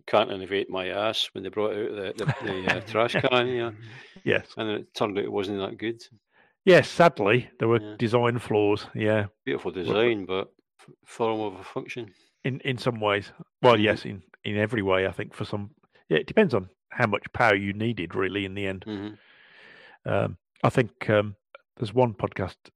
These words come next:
Speaker 2: I listen to occasionally, and he has a Mac Pro, and he's the old Mac Pro, the circular one, and he's still more than happy with it. You know, it
Speaker 1: You still
Speaker 2: depends
Speaker 1: get
Speaker 2: on your
Speaker 1: it.
Speaker 2: needs, doesn't it?
Speaker 1: Yeah. Can you still buy it?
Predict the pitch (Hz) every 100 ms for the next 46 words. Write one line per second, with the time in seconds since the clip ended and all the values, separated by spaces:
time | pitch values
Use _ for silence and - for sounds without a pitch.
0 | _ - 113 113 - 110 117 113 - 113
1 | 113 107 110 104 - - 98 98 - 117
2 | 110 95 104 87 90 - - 101 98 98
3 | 101 - _ - 127 107 110 104 - -
4 | - 98 95 98 - 107 - 107 101 104
5 | - _ _ - - - 139 139 - 117
6 | 101 104 101 98 104 98 98 104 101 -
7 | _ - 104 110 - _ - - - 143
8 | 139 107 104 101 110 131 101 - 107 107
9 | - _ 143 135 _ _ 143 131 175 139
10 | 175 294 151